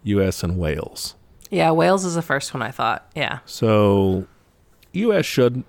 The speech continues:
Speaker 1: I mean, <laughs> they should make it out of the group stage
Speaker 2: <laughs>
Speaker 1: 'cause it's the top two that advance the knockout.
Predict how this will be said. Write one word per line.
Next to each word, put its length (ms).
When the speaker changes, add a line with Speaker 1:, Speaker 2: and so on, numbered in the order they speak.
Speaker 1:
I 80
mean, 340
<laughs> 80
they 220
should 360
make 200
it 100
out 140
of 60
the 40
group 260
stage 480
Speaker 2:
<laughs> 760
Speaker 1:
'cause 220
it's 140
the 100
top 260
two 460
that 140
advance 300
the 60
knockout. 640